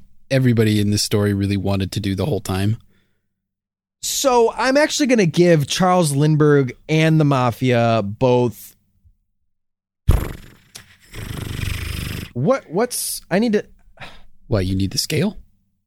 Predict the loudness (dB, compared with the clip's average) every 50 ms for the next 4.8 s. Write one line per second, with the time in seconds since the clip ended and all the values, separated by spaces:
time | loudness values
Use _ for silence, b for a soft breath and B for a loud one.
0 | _ _ _ _ _ _ _ _ 0 0 2 2 2 2 0 0 -2 -4 -6 -10
1 | -12 -12 -14 -12 -12 -10 -8 -6 -6 -8 -8 _ -20 -20 _ _ -20 -20 -20 _
2 | -8 -6 -4 -4 -2 -4 -4 -6 -8 -12 -18 -20 -20 -20 -20 -20 _ _ _ _
3 | -20 -8 -4 -2 0 0 0 2 2 2 2 0 -2 0 0 0 0 0 0 0
4 | 0 0 0 2 2 0 0 0 -2 -4 -4 -4 -4 -4 -4 -6